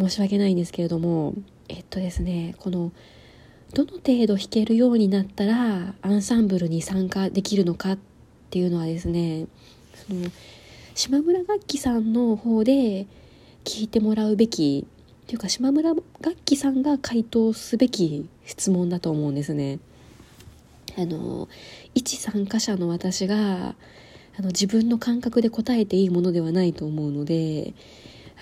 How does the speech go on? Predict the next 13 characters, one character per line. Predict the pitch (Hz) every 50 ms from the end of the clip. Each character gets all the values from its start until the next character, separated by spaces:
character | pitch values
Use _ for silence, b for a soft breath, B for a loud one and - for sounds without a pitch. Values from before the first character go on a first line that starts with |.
| - 180
あ | 185
の、 | 190 175 180 180
ぜ | 180 - 226
ひ | 220 - 190
島 | - - 214 208
村 | 208 214 220 220
楽 | 220 226 226 226
器 | - -
さ | - 208 202
ん | 196
の | 202 196
方 | 196 202 196 202 202
に | 220 269 285 269 240 214 185 170 - 202 214